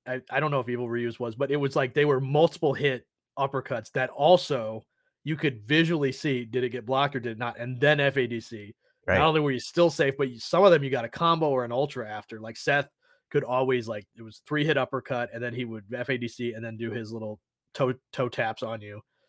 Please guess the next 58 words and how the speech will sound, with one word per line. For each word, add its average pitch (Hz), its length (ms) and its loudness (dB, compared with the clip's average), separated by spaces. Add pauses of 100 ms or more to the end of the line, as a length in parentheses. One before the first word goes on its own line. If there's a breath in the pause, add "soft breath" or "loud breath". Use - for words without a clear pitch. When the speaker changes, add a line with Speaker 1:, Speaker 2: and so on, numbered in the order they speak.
(140)
Speaker 2:
Sure. - 180 -2
Speaker 1:
and 113 160 -4
put 147 160 4
you 147 40 4
in 127 60 2
a 123 40 -2
mix-up 123 360 -2
situation. 117 500 -6
So 143 220 2
these 180 220 4
were, 165 160 4
and 147 340 0 (360 soft breath)
if 175 140 0
you 254 80 8
look 269 220 10
back 170 300 8
at, 135 60 2
like, 127 200 -2
S 127 200 0
T 147 200 0
and 123 100 0
things 127 160 -4
like 131 140 -4
that, 135 160 2
even 202 180 4
now 135 200 4
at 120 80 2
a - 20 0
high 120 160 0
level, 113 300 -4
people 277 380 2
don't 156 260 2
really, 165 240 6
like, 131 180 2
reversal 131 540 0
between, 123 420 -6
like, 104 160 -12 (100)
block 117 300 -2
strings 113 540 -8 (240)
Speaker 2:
No, 110 180 4
Speaker 1:
or, 139 100 0
like, 123 120 2
Speaker 2:
not 110 100 4
at 107 40 4
Speaker 1:
general 135 200 4
Speaker 2:
all. 127 60 -2
Speaker 1:
pressure. 123 380 0
It's 165 200 0
mostly 185 520 10
Speaker 2:
Right. 147 60 -2
Speaker 1:
for, 131 380 2
for 151 140 0
getting 143 300 4
up 131 280 0
and 131 240 -4
for 127 140 -4
anti-airing. 117 400 -8 (200)
Like, 120 260 -8